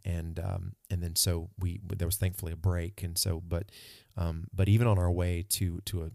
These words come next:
a quiet spot where he could eat and, and relax, uh, before, uh, before going back to the booth and,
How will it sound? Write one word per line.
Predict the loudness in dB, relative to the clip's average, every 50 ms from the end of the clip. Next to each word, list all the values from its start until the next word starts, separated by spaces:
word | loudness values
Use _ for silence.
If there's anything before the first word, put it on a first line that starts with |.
| -14 _ -8
a | -8
quiet | -6 -6 -6 -4 -4 -4 -4 -4
spot | -6 -4 -6 -10 -6 -2
where | -2 -2
he | 0 -2
could | -4 -4 -8 -6
eat | -6 -6 -4 -6 -10 _ -6
and, | -6 -6 -6 -8
and | -8 -6
relax, | -6 -6 -6 -6 -8 -8 -8 -6 -4 -4 -4 -4 -8 -20 -20 -20 -20 -20 -20 _ -20 _ -8
uh, | -6 -6 -4 -6 -6 -8 -8 -2
before, | -2 -2 -2 0 -2 -2 0 0 -2 -4 -6 -8 -10 -8
uh, | -8 -6 -6 -4
before | -2 -2 -2 0 -2 -2
going | -2 -4 -4 -2
back | -4 -4 -4 -4 -4
to | -4 -4
the | -2
booth | 0 2 2 2 2 2 0 -2
and, | -4 -6 -6 -10